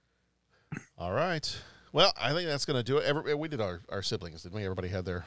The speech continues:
yeah, yeah. Uh, that's gonna do it for this one. That's gonna do it for Wyatt Earp. We are at thirty Podcast on all the different social medias. So if you wanna find us somewhere,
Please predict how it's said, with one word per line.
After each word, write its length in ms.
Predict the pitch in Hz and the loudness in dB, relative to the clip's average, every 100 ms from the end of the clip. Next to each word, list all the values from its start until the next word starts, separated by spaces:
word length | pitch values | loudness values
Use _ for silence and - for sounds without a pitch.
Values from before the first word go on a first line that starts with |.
| - | -10
yeah, 180 | 92 73 - _ - | -10 -10 -12 _ -12
yeah. 140 | 76 - _ _ _ - - - - - - | -10 -12 _ _ _ -10 -10 -20 -20 -10 2
Uh, 100 | 104 | 4
that's 140 | 107 | 4
gonna 140 | 117 110 | 2 4
do 100 | 113 | 4
it 80 | 110 | 2
for 100 | 110 | 2
this 240 | 110 113 | 0 0
one. 100 | 117 | 0
That's 140 | 127 151 | 0 0
gonna 100 | 151 | 2
do 100 | 151 | 2
it 60 | |
for 80 | 143 | 2
Wyatt 340 | 135 143 147 - | 6 6 6 2
Earp. 260 | 135 156 - _ - - - | -4 -6 -10 _ -20 -20 -12
We 260 | 107 143 - | -6 -6 -2
are 420 | 131 131 123 127 _ | 0 2 2 0 _
at 360 | 104 107 - - - - | -4 -4 -4 -10 -14 -6
thirty 240 | 127 123 | -4 -2
Podcast 600 | 117 139 139 143 143 156 113 | 4 4 6 4 4 2 -2
on 160 | 107 - | -4 -2
all 180 | 117 117 | 0 0
the 80 | |
different 280 | 113 113 117 | -2 -4 -4
social 360 | - 139 123 123 | -2 -2 -2 -4
medias. 380 | 120 120 131 180 | -2 -2 -2 -2
So 300 | - 117 98 | -2 0 0
if 100 | 113 | -2
you 80 | |
wanna 140 | 113 98 | -6 -4
find 240 | - 123 | -2 0
us 80 | 113 | 0
somewhere, 440 | - 120 117 113 | 2 2 2 2